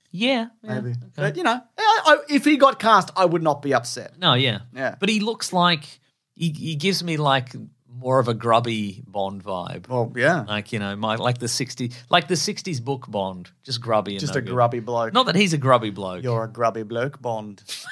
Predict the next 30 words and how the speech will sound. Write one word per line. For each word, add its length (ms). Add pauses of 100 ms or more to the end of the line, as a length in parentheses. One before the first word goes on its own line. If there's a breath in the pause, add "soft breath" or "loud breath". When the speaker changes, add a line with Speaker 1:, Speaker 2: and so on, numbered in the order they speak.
Speaker 1:
<laughs> 400
Who's 180
this? 540 (140)
Speaker 2:
Uh, 60 (200)
I 60
don't 100
know. 200 (200)
Speaker 1:
Okay, 140
Speaker 2:
His, 120
Speaker 1:
great. 120
Speaker 2:
his 100
wife. 380 (400)
Uh, 360
Mason. 640 (100)
Speaker 1:
Yes? 540 (500)
Speaker 2:
Then 140
we 60
got 100
the 80
movie 220
True 220
Love, 240
and 80
I 40
put 140
this 140
in 80
because 160
it's 120
Gareth 280